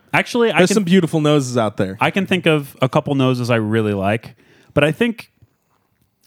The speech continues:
Speaker 1: covering up the mouth and making the nose the first bit of skin on the face that you see really d-, isn't doing the nose any favors.
Speaker 2: Sure.
Speaker 1: I don't wanna see 'em. I don't wanna see 'em. Uh, this is just an aesthetic,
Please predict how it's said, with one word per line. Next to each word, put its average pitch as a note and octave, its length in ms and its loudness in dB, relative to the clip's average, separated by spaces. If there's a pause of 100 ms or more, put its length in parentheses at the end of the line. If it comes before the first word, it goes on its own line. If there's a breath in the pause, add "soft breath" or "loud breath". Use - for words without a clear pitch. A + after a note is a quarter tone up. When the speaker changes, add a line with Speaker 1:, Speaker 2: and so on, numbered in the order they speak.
(140)
Speaker 1:
covering G#3 340 -2
up G3 140 -6
the D#3 80 -2
mouth C3+ 300 0
and A#2+ 80 -2
making C3 280 -2
the A2+ 60 -2
nose A2 320 0
the G#2 60 -10
first - 260 -4
bit A2+ 100 0
of G2+ 80 -4
skin A2+ 220 -2
on G#2 80 -4
the G2+ 60 -8
face G#2 280 -2
that G#2 140 -10
you G2+ 80 -4
see G2+ 260 -4
really B2 320 0
d-, A2+ 200 -6
isn't C3+ 220 0
doing A#2+ 200 0
the G#2 60 -4
nose G2+ 260 -2
any F#2 160 -8
favors. E2 400 -10
Speaker 2:
Sure. G2+ 240 -12 (220 soft breath)
Speaker 1:
I C3 100 2
don't G3 100 0
wanna F#3+ 160 0
see A2+ 220 -4
'em. E2+ 160 -16 (440)
I A2+ 80 -6
don't C3 140 0
wanna A#2 160 -2
see A#2+ 200 -4
'em. A2+ 260 -4 (560)
Uh, G#2+ 140 -2
this C3+ 100 -2
is F3 60 -6
just G#3 180 -4
an C#3+ 100 0
aesthetic, - 680 -4